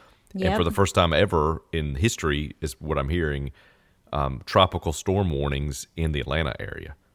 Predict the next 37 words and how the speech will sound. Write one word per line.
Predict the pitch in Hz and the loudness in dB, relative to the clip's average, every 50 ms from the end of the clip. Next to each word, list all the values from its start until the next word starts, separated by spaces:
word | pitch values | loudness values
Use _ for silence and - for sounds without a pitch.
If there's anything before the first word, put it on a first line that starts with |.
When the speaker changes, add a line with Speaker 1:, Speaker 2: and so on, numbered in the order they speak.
| _ | _
Speaker 1:
which | - 78 76 - | -6 -6 -4 -4
is | 76 69 62 - - - - _ _ _ _ _ _ _ _ _ _ - | -4 -4 -2 -4 -6 -6 -8 _ _ _ _ _ _ _ _ _ _ -2
crazy. | - 117 107 98 82 60 58 52 - _ _ _ _ _ _ _ _ _ _ _ - - - - - _ _ _ _ - | 4 4 6 6 4 0 -6 -12 -16 _ _ _ _ _ _ _ _ _ _ _ -20 -20 -20 -20 -20 _ _ _ _ -10
Speaker 2:
Yeah, | 226 220 285 294 294 | -4 0 2 6 8
Speaker 1:
Crazy. | 277 262 262 294 | 8 8 8 8
Speaker 2:
that | 320 349 311 | 6 4 4
is | 294 302 294 262 | 2 0 0 -2
crazy. | - - 233 208 190 175 170 170 165 156 156 156 - _ _ _ - | -2 0 2 2 2 0 -2 -6 -6 -8 -8 -12 -16 _ _ _ -2
I | 220 | 2
mean, | 226 247 254 240 226 - - - - | 4 6 6 6 4 2 -4 -6 0
I | - 220 240 254 | 2 4 4 4
grew | 233 277 269 | 4 6 6
up | 226 220 220 - | 6 6 4 2
in, | 214 214 196 190 185 185 185 185 - _ _ _ - - _ _ _ - - - - - | 0 0 0 0 -2 -4 -6 -10 -14 _ _ _ -20 -20 _ _ _ -20 -20 -20 -16 -10
you | - 196 | -6 -4
know, | 180 185 175 175 | -4 -2 -2 -4
Louisiana | 175 185 190 196 175 165 185 190 190 196 190 180 | -4 -2 -2 -2 -2 0 0 0 0 0 0 -2
where | 165 165 165 | -2 -2 -2
we | 165 175 170 | -2 -4 -4
had | 175 180 175 170 | -2 -4 -4 -4
hurricanes | 147 175 196 190 190 190 - 180 170 170 170 | -4 -2 0 -2 -2 -2 -4 -4 -2 -2 0
Speaker 1:
Mm-hmm. | 170 | -2
Speaker 2:
all | 170 165 | -2 -2
the | 156 151 | -6 -8
time. | - - 190 180 165 156 151 156 | -6 -4 -4 -4 -4 -4 -4 0
Nothing | 185 220 220 - 285 285 277 277 269 | 0 0 2 2 2 2 2 2 2
like | 262 247 247 247 240 247 - _ _ _ - | 2 2 2 0 0 -4 -12 _ _ _ 0
Irma | - 233 233 233 226 226 226 226 220 220 - - | 2 4 6 6 6 4 4 4 2 0 -2 -4
or | - 196 190 185 | -4 -4 -4 -4
Harvey, | 156 - 220 233 220 185 160 151 131 156 165 170 - _ _ _ _ _ _ _ _ _ _ _ - | -2 0 2 2 2 2 0 -2 -6 -6 -8 -10 -14 _ _ _ _ _ _ _ _ _ _ _ -2
but | 190 190 170 - _ - | -2 -2 -2 -4 _ -4
Speaker 1:
No. | 85 78 - - - _ _ _ _ _ _ - - - | -2 -2 -2 -4 -8 _ _ _ _ _ _ -20 -16 -8
Speaker 2:
you | - 226 240 254 | -2 2 4 4
don't | 277 285 294 269 | 6 6 4 4
hear | 226 - 277 285 285 277 262 | 2 4 4 6 6 8 6
it | 220 - | 6 4
in, | - 208 202 196 - | 2 -2 -2 -2 -4